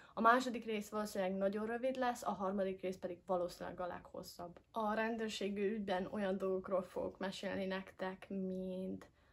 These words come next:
az ember, aki majd megtalál nagyon fontos nyomokat, és hogy mennyire furcsa a körülmény, ami alatt a nyomokat ez a férfi megtalálja.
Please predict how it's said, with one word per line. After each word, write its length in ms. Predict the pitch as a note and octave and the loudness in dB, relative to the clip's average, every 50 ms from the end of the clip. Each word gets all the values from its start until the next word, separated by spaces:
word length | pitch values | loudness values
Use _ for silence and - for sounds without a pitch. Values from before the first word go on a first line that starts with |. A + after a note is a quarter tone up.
| _ _ _ | _ _ _
az 240 | - G#3 G3 - - | -4 -4 -2 -2 -2
ember, 540 | G#3 G3 F#3 F#3 F#3 F#3+ F#3+ G3+ G#3+ A3 - | 0 0 0 0 0 0 0 0 0 0 -2
aki 300 | - - G#3 - - G3 | -2 -4 -4 -4 -6 -4
majd 480 | G3 F#3 F3+ F3+ F3+ F3+ F3+ F#3 - - - - | -2 0 0 0 0 -2 -4 -6 -10 -18 -16 -14
megtalál 1000 | - - - G3 G3 G3 - - - F#3 F3+ F#3 F#3 F#3 F#3 F#3 - - F#3 F#3 - - | -10 -6 -2 -2 -2 -4 -4 -2 -2 0 2 2 2 2 2 2 0 -2 -4 -8 -10 -6
nagyon 360 | - G3 F#3+ F#3 F3+ F3 F3+ | -2 -2 0 0 0 -2 -4
fontos 440 | F3+ - F3+ F3+ F3+ F3+ F#3 F#3 - | -4 -4 -4 -4 -4 -4 -8 -6 -4
nyomokat, 480 | - F#3+ F#3 F#3 F#3+ F#3+ G#3 G3+ G3+ - | -2 0 0 0 0 0 0 -2 0 0
és 200 | G3+ F#3+ F#3 - | -2 -2 -2 0
hogy 200 | - F#3+ F#3 F#3+ | 0 0 2 2
mennyire 560 | F#3+ F#3+ F#3+ F#3+ F#3+ F#3 F3+ F#3 F#3 F#3+ F#3 - - - - - _ | 2 2 2 2 0 0 0 0 0 0 -2 -8 -14 -20 -20 -20 _
furcsa 720 | - - - - A3+ G3+ F#3+ F#3+ - - G#3 F3+ F3+ - - | -20 -14 -6 -2 0 0 0 0 0 0 2 2 2 0 -2
a 140 | G#3 G3+ - | -8 -12 -6
körülmény, 800 | - A3+ G3+ F#3+ F3 F#3 F#3 F#3 F#3 F#3 F#3+ G#3 A#3 B3 A#3+ - - _ _ _ _ _ _ - - G#3+ | -4 -2 -2 -2 -2 -2 -4 -4 -2 -2 -2 -2 -2 -4 -4 -8 -14 _ _ _ _ _ _ -8 -4 -2
ami 240 | G3+ G3+ G3 F#3+ | -2 0 0 2
alatt 480 | F#3+ F#3 F#3 F3+ F3+ F3+ F3+ F3+ - - | 2 2 2 4 4 2 2 0 -2 -6
a 220 | - F#3 F#3+ F3+ | -4 0 2 2
nyomokat 560 | F#3+ F#3+ F#3+ G3 G3 G3 G3 - F3+ F#3+ - - | 2 2 2 0 0 -2 -2 -2 -4 -4 -2 -2
ez 120 | F#3+ F#3 | -2 -2
a 80 | F#3 F#3 | -2 -4
férfi 380 | - - F#3 F#3 F#3 - F#3 | -2 0 0 0 0 -2 -6
megtalálja. 880 | F#3 F#3 F#3 F#3 - - G#3 G3+ G#3 G#3 G#3 A3 A3+ B3+ C#4 D#4+ E4+ | -6 -6 -6 -8 -8 -6 -2 -2 0 2 2 4 6 6 6 6 4